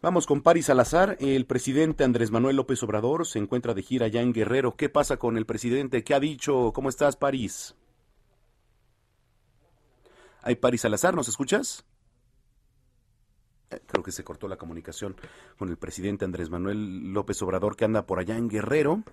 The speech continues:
Paris Salazar, nuestro corresponsal, nos iba a platicar, pero déjeme, le doy un panorama, ¿no? Cada que va de gira el presidente Andrés Manuel López Obrador, lo bloquean, ¿no?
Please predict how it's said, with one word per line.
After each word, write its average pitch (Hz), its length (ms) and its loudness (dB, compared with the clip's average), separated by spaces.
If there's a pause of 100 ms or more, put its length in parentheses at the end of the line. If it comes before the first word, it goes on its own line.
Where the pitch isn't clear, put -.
(200)
Paris 101 220 -6
Salazar, 98 480 -4 (180)
nuestro 90 260 -10
corresponsal, 87 480 -8
nos 95 120 -8
iba 101 100 -8
a - 20 -14
platicar, 131 360 -2 (400)
pero 139 180 8
déjeme, 160 320 4
le 110 600 4
doy 120 440 0
un 131 140 -2
panorama, 117 540 0 (680)
¿no? 123 220 -8 (640)
Cada 165 500 -6
que 110 120 -6
va 120 120 -6
de 127 100 -6
gira 127 280 -6
el 117 60 -8
presidente 101 520 -6
Andrés 87 260 -6
Manuel 92 300 -6
López 110 300 -6
Obrador, 82 340 -6
lo 101 100 -2
bloquean, 90 380 -6 (880)
¿no? 110 180 -10